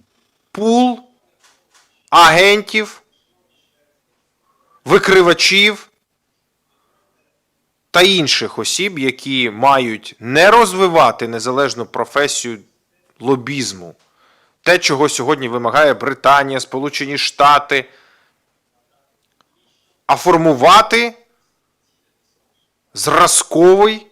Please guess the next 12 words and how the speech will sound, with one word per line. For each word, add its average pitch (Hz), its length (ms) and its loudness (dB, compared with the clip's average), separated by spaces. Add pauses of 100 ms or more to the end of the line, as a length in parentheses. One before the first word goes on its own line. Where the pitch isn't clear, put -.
інститут 156 1040 -4 (200)
К 147 140 0
Д 147 120 2
Бшників, 170 920 0
Ф 131 160 -4
С 131 140 -4
Бшників 165 800 -2 (2250)
і 147 120 2
агентурні 160 600 0
сітки. 107 520 -8 (760)
Це 147 180 -2
неприпустимо. 156 840 -10